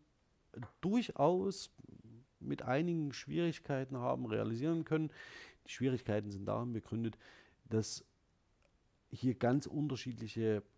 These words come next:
ähm, Institutionen mit unterschiedlichen Interessen, unterschiedlichen Zielstellungen zusammenarbeiten. Aber dafür war es eine tolle Tagung, äh, mit sehr, äh, mit sehr, sehr guten, ähm,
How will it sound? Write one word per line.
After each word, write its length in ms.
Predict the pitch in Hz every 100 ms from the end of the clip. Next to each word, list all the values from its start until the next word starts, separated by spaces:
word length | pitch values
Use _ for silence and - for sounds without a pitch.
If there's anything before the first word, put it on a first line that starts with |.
| -
ähm, 580 | 101 101 98 98 95 98 _ _ -
Institutionen 960 | 123 120 - 101 - 127 135 135 117 101
mit 140 | 110
unterschiedlichen 640 | - 143 147 123 117 110 98
Interessen, 640 | - 110 120 127 - 110
unterschiedlichen 640 | 107 135 147 120 113 101 107
Zielstellungen 540 | 123 135 - 104 104
zusammenarbeiten. 760 | 101 107 127 - 98 95 107 131
Aber 320 | - 95 98
dafür 340 | 107 117 - 113
war 140 | 104
es 80 | 104
eine 320 | - 101 95 _ _ -
tolle 260 | 135 143
Tagung, 500 | - 120 123 135 160 - - - - - - -
äh, 460 | 113 117 117 117
mit 460 | 110 110 110 - - -
sehr, 340 | 110 127 143 - -
äh, 320 | 104 113 110 - 101 107 - 104 - 117
mit 240 | 110 107
sehr, 160 | - 139
sehr 160 | 131 107 _
guten, 580 | 139 170 - 127 117 117 -
ähm, 460 | 110 107 104 101